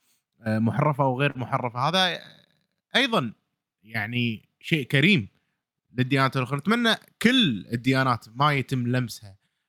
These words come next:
أو يتم التشويه بصورها. شفنا هالأشياء في ألعاب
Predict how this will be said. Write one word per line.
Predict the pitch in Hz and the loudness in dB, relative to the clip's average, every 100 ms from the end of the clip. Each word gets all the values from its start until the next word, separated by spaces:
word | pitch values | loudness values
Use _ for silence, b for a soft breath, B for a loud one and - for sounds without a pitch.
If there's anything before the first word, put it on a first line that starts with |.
| _ | _
أو | 104 110 | 0 2
يتم | 110 - 127 | 2 0 -2
التشويه | 113 113 - 123 110 | -2 -6 -4 -2 0
بصورها. | 107 107 113 104 104 | 0 -2 -4 -8 -8
شفنا | 107 131 139 131 | -12 -10 -2 0
هالأشياء | 101 113 - 123 - _ _ b b _ _ | 0 -6 -2 -2 -4 _ _ b b _ _
في | 120 117 | -2 0
ألعاب | 120 113 135 | 2 2 2